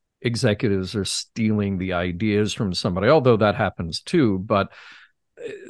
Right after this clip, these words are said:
certain ideas just sort of all happen at the same time anyway. Writers get influenced by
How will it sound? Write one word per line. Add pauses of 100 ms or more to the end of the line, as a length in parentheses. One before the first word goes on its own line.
(380)
certain
ideas
just
sort
of
all
happen
at
the
same
time
anyway. (220)
Writers
get
influenced
by